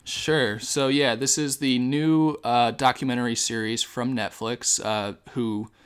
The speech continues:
have become sort of known for their documentary series over the b-, past couple years. Um, this is an eight-part series focusing on the world of design, uh, in all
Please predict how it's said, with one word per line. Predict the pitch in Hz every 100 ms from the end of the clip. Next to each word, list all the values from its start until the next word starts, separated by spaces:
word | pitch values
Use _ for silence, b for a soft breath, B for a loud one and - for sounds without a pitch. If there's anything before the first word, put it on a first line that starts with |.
| b b
have | 123 101
become | 127 139 123 117
sort | - 117
of | 110
known | 110 113 131 135
for | - 113
their | 107
documentary | 98 110 113 110 104 104
series | - 107 104 104 107
over | 107
the | 104
b-, | 101 - _
past | - 110 -
couple | 127 110
years. | 107 110 110 104 104 -
Um, | 113 110 107 107 - B B B B B
this | 139
is | 143 127
an | 117
eight-part | 113 131 - 131 123
series | - 123 117 151 175 -
focusing | - 123 123 117 127 117 113
on | - 113 110 107 107
the | 110
world | 104 110 113 120 107 90 -
of | 107 107 107 101 -
design, | 117 110 127 101 - -
uh, | 107 107 98
in | 113 107
all | - 107 110 110 113 104